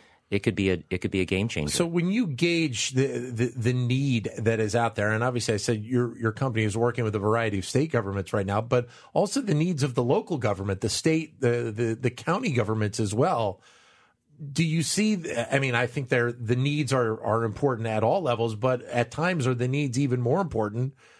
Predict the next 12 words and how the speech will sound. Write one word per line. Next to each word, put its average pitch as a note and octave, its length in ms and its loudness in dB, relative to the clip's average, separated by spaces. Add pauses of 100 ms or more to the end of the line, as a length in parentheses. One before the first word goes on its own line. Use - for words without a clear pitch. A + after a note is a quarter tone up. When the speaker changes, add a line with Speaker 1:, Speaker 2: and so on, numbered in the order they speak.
(180)
Speaker 2:
at C#3 160 2
the D3 80 2
lower D#3+ 240 4
levels D#3 380 0
of C#3+ 120 0
government C#3+ 500 0
comparison C#3 500 0
to D3 60 0
the C3+ 80 0
state - 260 0
government? F#2+ 420 -4 (160)
Speaker 1:
I, D#3 160 4